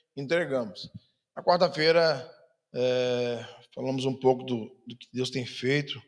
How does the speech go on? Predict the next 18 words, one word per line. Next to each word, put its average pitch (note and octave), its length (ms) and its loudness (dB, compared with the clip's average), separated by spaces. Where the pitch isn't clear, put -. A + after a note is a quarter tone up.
como A#2+ 120 -8
tá B2 200 -4
acontecendo A#2+ 800 -4
o B2 60 -2
mundo B2 340 -2
e A#2 40 -6
tal. C#3+ 400 -4
E D3+ 180 0
é D#3+ 60 6
uma D#3 100 4
palavra D#3 300 8
que - 60 -10
tem D3+ 140 2
sido D#3 200 4
latente E3 440 6
ao D3+ 60 4
meu C#3 80 4
coração, D3 840 4